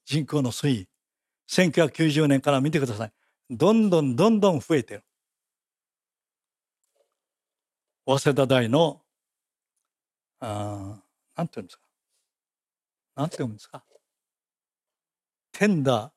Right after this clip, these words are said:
天田博文？<laughs> ね、難しい。とにかく、ものすごい勢いでイスラムが増えてる。イスラム教は偶像が大嫌いです。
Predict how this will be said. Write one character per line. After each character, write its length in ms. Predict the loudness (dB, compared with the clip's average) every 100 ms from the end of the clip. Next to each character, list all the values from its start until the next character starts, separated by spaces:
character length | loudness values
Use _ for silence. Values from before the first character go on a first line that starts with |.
| _ _ _ _ _ _ _ _ _ _ _ _ _ _ _ _ _ _ _ _ _
天 300 | -4 -2 -2
田 280 | -4 -6 -8 _ _ _ _ _ _ _
博 300 | -12 -4 -2
文？ 360 | -4 -4 -6 -6 _ -20 -20 -20 _ _ _
<laughs> 600 | _ _ _ _ _ -12
ね、 260 | -10 -10 _ _ _
難 160 | -20 -20
し 100 | -20
い。 40 | _ _ _ _ _ _ _
と 100 | -2
に 80 | 0
か 140 | 2 0
く、 180 | -2 -10 _ _ _ 0
も 100 | 2
の 80 | 2
す 160 | 4
ご 80 | 4
い 100 | 4
勢 180 | 4 0
い 40 |
で 180 | 0 -6 _ _ _ _ _ -6
イ 100 | -6
ス 160 | -4
ラ 140 | -4 -4
ム 100 | -8
が 100 | -12
増 180 | -8
え 80 | -8
て 100 | -10
る。 80 | -20 _ _ _ _ _ -6
イ 100 | -4
ス 180 | -2 2
ラ 140 | 2
ム 140 | 2 0
教 160 | -2
は 140 | -2 -2
偶 420 | -2 0 2 4
像 220 | 4 4
が 140 | 2 0
大 360 | 0 0 0 2
嫌 180 | -2
い 40 | -2
で 80 | -8
す。 160 | _